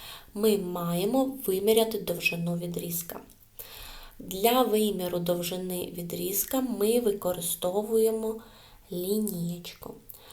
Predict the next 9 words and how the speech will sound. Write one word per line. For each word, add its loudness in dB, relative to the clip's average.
Прикладіть 2
свою 2
лінієчку 0
до 0
лівої 2
крапочки, -4
до 6
початку -2
відрізка. 0